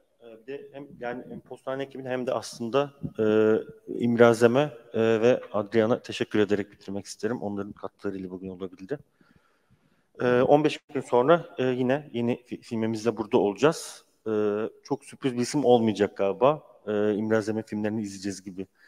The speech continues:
e, diye düşünüyoruz, öyle planlıyoruz. Ee, yine Kent Adaleti ve, e, bizi İstanbul'da nelerin beklediği üzerine kendisinden dinleyecek çok şeyimiz var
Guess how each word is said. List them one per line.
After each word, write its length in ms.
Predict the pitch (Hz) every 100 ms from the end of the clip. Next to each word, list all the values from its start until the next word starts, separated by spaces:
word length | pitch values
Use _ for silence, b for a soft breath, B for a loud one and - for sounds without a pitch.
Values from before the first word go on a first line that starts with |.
| b b _
e, 240 | 104 104 98
diye 240 | 101 101
düşünüyoruz, 320 | - - 98 101
öyle 160 | 98
planlıyoruz. 880 | - 98 98 95 98 131 - - - _
Ee, 40 | 107
yine 520 | 107 104 113 110 113 - _ _ _ _ _ _
Kent 240 | 110 104
Adaleti 480 | 107 101 101 104 113
ve, 360 | 110 117 - -
e, 420 | 107 107 107 107 101
bizi 200 | 101 117
İstanbul'da 540 | - - 127 117 110
nelerin 340 | 113 110 113 110
beklediği 420 | 107 - 104 104
üzerine 360 | 95 101 98 117
kendisinden 600 | - 101 - - 104 101
dinleyecek 380 | 98 98 104 -
çok 160 | 95
şeyimiz 320 | - 92 95 95
var 160 | 95